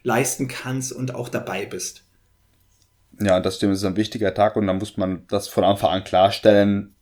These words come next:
Speaker 2: Ich kann dich vorbereiten, kann
Speaker 1: Genau.
Speaker 2: aber da sein
Speaker 1: Genau
Speaker 2: oder
Speaker 1: so
Speaker 2: eben
Speaker 1: ist
Speaker 2: nicht
Speaker 1: es.
Speaker 2: da sein.
Speaker 1: Genau so ist es.
Speaker 2: Das muss auf jeden Fall transparent sein und von Anfang an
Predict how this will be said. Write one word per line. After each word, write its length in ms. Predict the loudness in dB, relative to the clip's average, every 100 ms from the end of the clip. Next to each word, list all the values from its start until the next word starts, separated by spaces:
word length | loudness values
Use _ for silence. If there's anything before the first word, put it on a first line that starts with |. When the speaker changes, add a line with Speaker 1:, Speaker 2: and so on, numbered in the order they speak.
| -10
Speaker 2:
Ich 140 | -8
kann 160 | -4 -6
dich 100 | 2
vorbereiten, 680 | 4 6 6 4 4 -2 4
kann 140 | 4
Speaker 1:
Genau. 160 | 6 2
Speaker 2:
aber 80 | 4
da 200 | 2 4
sein 100 | 4
Speaker 1:
Genau 180 | 4
Speaker 2:
oder 80 | 4
Speaker 1:
so 100 | 4
Speaker 2:
eben 80 | 0
Speaker 1:
ist 60 | 0
Speaker 2:
nicht 80 | 0
Speaker 1:
es. 40 |
Speaker 2:
da 200 | 2 2
sein. 280 | 2 0 -2
Speaker 1:
Genau 260 | -2 -2 -4
so 120 | -6
ist 140 | -8
es. 200 | -10 -8
Speaker 2:
Das 200 | -8 -4
muss 160 | -4 -4
auf 140 | -4
jeden 160 | -4 0
Fall 220 | -2 -2 -8
transparent 600 | -6 -4 -4 0 0 0
sein 160 | 0 -2
und 100 | -2
von 160 | -10 -10
Anfang 260 | -6 -6
an 220 | -6 -12